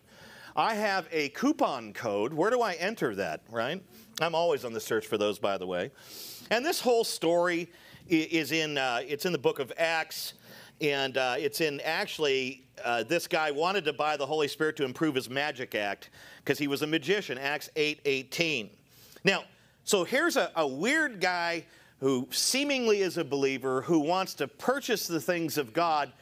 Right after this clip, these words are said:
for his own, for his own reputation, for his own money-making schemes. And, and the Corinthians, I don't think were trying to make money, but they were certainly trying to obtain spiritual gifts for their own gain, like Simon the magician.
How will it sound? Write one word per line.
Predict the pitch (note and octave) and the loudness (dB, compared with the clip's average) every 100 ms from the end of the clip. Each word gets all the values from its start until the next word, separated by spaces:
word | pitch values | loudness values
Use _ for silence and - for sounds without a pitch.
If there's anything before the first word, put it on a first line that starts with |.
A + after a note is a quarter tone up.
| - - - | -20 -20 -18
for | - - G3+ G#3 | -8 4 4 6
his | E3 B2+ - | 2 -2 0
own, | F3 G3 G3+ G3 F3+ - _ _ _ _ | 2 4 2 -2 -6 -12 _ _ _ _
for | - F#3+ F3 | -4 2 2
his | E3 | 2
own | F3 E3+ | 0 2
reputation, | D#3+ E3 - C3+ - E3 D3+ C3 | 2 0 -2 -12 -2 0 0 -4
for | A#2 D#3+ D3+ | -4 0 2
his | D3 A#2+ | 2 0
own | D#3 D3 | 0 0
money-making | C3+ D3+ D#3+ C#3 C3+ B2+ B2+ B2 | -2 -2 -2 -2 -2 -4 -4 -4
schemes. | - - E3 D3+ F#2 D#2+ - - - - - - - | -4 -2 -2 -2 -4 -6 -8 -8 -18 -20 -20 -20 -4
And, | - G#3+ | -2 -2
and | A#3 | -2
the | A3+ | -2
Corinthians, | - F#4 F#4 G3 F3 | -2 -2 2 2 2
I | |
don't | F3+ | 0
think | F#3 D#3+ | -2 -2
were | D#3 | -2
trying | - E3 | 0 -2
to | D3+ | 0
make | D3 C#3+ | -2 -2
money, | C3+ A#3 F3 | -2 -2 0
but | B2+ C#3+ | -2 -2
they | D#3+ | -2
were | D3+ | -2
certainly | - G#3 A3+ F#3 C3+ | 0 0 0 0 -2
trying | - E3 E3 D3 | -2 -2 -2 0
to | G3+ | 0
obtain | G#3 - G3 G3 D#3+ | -2 -6 -2 0 0
spiritual | C3+ - D#3+ D#3+ - | -2 -2 0 0 -2
gifts | A#2+ E3 F3+ - | -2 -2 -2 -2
for | C#3 | -2
their | B2+ C3 | 0 0
own | D3 B2+ | -2 -2
gain, | D#3 F3+ C3 | -2 -2 -2
like | B2+ D#3+ D3+ | -2 -4 -4
Simon | - D3+ C#3+ | -2 -2 -2
the | B2+ | -2
magician. | A#2+ D3+ B3+ - F#2+ | -4 -2 -2 -4 -12